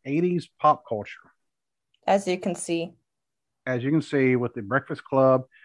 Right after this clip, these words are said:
Speaker 1: and The Goonies.
Speaker 2: Yeah, I mean, I dabble in it a little bit.
Speaker 1: In Goonies?
Speaker 2: In, in eighties. <laughs>
Speaker 1: Okay. But yeah, so we just, we wanted to,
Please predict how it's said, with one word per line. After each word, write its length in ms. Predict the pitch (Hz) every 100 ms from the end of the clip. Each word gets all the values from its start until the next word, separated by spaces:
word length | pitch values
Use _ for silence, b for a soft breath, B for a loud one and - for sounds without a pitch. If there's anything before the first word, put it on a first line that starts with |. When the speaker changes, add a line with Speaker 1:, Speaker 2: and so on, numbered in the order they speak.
| b b -
Speaker 1:
and 140 | 135
The 60 | 120
Goonies. 640 | 117 143 131 110 107 110 - - _ 226
Speaker 2:
Yeah, 80 | 214
I 40 |
mean, 160 | 226 247
I 80 |
dabble 420 | 233 214 196 185 180
in 80 | 175
it 100 | 170
a 60 |
little 240 | 165 160 160
bit. 300 | 160 165 - _ _ _ _ _ _ _ _ _ -
Speaker 1:
In 160 | 117 110
Goonies? 420 | 123 165 175 - _ _ _ _ _ _ _ _ - _
Speaker 2:
In, 200 | - 180
in 140 | 185 160
eighties. 460 | 175 170 202 - 214
<laughs> 400 | - - _ 123
Speaker 1:
Okay. 320 | 117 110 - _ _ _ b b b b b b b b b -
But 400 | 143 156 147 139
yeah, 200 | 160 151
so 160 | - 147
we 80 |
just, 180 | 147 165
we 60 | 170
wanted 240 | 151 147 139
to, 200 | 131